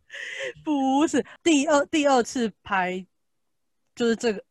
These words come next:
今年叫做《忘记你，忘记爱情》还是，<laughs> 反正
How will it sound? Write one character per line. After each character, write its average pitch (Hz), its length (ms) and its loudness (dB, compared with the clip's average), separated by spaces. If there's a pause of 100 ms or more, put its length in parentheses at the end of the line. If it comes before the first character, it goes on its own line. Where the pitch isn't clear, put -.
今 214 260 0
年 160 220 -2
叫 190 180 0
做 190 300 0
《忘 196 260 4
记 190 280 -6
你， 156 340 -8 (1200)
忘 190 200 -2
记 185 140 -6
爱 156 160 -2
情》 170 320 -18
还 175 160 -4
是， 202 200 -2 (380)
<laughs> - 400 -20
反 240 180 -4
正 - 100 8